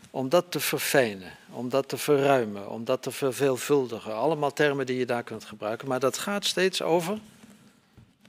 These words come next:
de interpretatie van de betekenis van wat er gebeurt.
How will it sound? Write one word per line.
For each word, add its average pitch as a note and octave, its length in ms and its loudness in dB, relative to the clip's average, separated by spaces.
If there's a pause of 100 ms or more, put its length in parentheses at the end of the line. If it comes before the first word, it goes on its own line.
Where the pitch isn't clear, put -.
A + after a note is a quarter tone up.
(540)
de C3+ 160 -4
interpretatie D3 760 -2
van C3+ 140 -4
de B2 80 -8
betekenis G3 800 0 (460)
van C#3+ 180 -6
wat C3+ 180 -4
er B2 60 -10
gebeurt. A2+ 440 -14